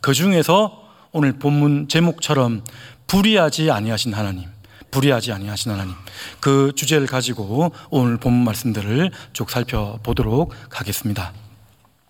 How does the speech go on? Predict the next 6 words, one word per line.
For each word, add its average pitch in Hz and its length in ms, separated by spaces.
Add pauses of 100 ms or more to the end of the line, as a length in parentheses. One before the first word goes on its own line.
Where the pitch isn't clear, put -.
(640)
먼저는 160 300
구 180 120
절 190 120
말씀에 147 300
보면, 147 560 (460)
어, 107 600